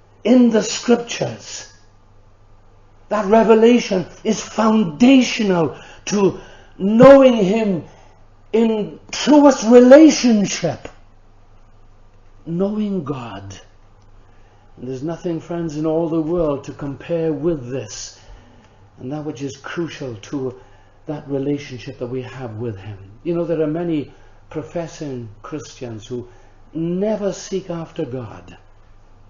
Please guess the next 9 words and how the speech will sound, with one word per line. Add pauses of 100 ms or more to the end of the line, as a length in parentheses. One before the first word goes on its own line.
(1000)
They
do
not
possess (180)
any (200)
real
hunger (300)
for
God,